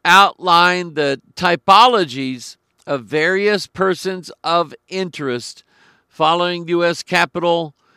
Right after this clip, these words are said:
uh, riot on January sixth, twenty twenty-one.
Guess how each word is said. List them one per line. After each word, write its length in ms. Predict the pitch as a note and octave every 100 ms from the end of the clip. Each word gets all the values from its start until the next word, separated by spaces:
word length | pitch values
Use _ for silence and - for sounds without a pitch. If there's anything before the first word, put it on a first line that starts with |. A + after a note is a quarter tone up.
| _ _
uh, 180 | C3 B2
riot 480 | G#2+ E3 E3 D#3 D3+
on 280 | - C#3+ D3
January 480 | D3+ C#3+ D3 D3 D3
sixth, 360 | - D3 -
twenty 300 | - C#3+ C#3+
twenty-one. 800 | B2+ C3+ C3 C3+ C#3+ C3+ G2+ D#2